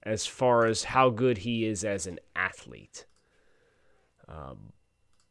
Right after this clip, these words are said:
certainly don't think this is somebody who's gonna be a, a, a roster spot player right away. But Tanner Conner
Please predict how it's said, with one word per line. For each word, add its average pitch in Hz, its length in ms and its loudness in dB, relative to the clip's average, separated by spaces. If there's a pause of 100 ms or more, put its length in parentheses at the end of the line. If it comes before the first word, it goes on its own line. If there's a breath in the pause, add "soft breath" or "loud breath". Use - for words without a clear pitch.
(1040)
certainly 180 440 8
don't 147 240 6
think 143 180 0
this 135 220 2
is 131 100 0
somebody 131 320 4
who's 117 220 -2
gonna 113 200 0
be 107 200 0
a, 98 200 0
a, 101 300 -2 (260)
a 107 80 -4
roster 113 540 0
spot 104 360 -2
player 104 300 -2
right 104 220 0
away. 90 400 -6 (1700 loud breath)
But - 200 0
Tanner 147 260 6
Conner 175 640 6